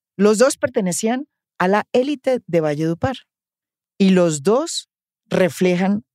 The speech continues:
esa gran confrontación que sufrieron las élites en Valledupar. Lo que es curioso en, eh, esta parte del norte de Colombia es que la guerra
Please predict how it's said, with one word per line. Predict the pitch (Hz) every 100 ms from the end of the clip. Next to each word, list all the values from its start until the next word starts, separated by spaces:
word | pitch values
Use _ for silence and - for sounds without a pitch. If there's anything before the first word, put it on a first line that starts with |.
| _ _ _ _ -
esa | 156 208
gran | 185 220 233 262
confrontación | 277 240 190 - 185 147 147 - 196 220 - -
que | 190
sufrieron | - 170 - 170 185 214 247 _ _ _ _ _
las | 170 156 - -
élites | 208 285 240 - 147 - -
en | 147
Valledupar. | 120 117 113 104 104 - _ _ _ _ _ _ _ -
Lo | 165
que | 143 202
es | -
curioso | 247 226 240 226 233 226 226 _ _ -
en, | 165 165 160 156
eh, | 156 135 - _ _ _ _
esta | 165 - 196
parte | 202 175 - 196 185
del | 156 151 139
norte | 147 143 - 175 143
de | 147 131
Colombia | 135 170 226 311 - _ _ _ _
es | 139 -
que | -
la | 202 170
guerra | 165 180 240